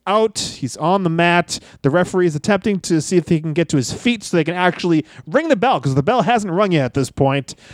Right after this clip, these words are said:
So, uh, Randy finally gets to his feet. The match begins. The bell rings,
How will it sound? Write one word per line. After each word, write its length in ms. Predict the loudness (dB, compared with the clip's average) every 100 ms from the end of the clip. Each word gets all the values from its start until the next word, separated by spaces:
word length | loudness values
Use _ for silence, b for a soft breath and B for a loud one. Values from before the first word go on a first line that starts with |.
| B
So, 400 | -8 0 2 2
uh, 340 | 2 2 2 0 -8 -20 _ _ _ _ -20 -16
Randy 480 | -8 -2 0 0 -2
finally 680 | 0 0 2 2 0 -4 -14 _ b b b
gets 220 | -2 0
to 100 | 0
his 160 | 0
feet. 640 | -4 -2 0 0 -2 -10 -12 b b b b
The 120 | 0
match 640 | 2 2 2 0 -2 -8 -8 -4
begins. 800 | -4 0 0 2 0 -2 -6 -4
The 160 | -2 -2
bell 560 | 0 0 2 0 0
rings, 800 | -2 -2 0 0 0 -2 -4 -4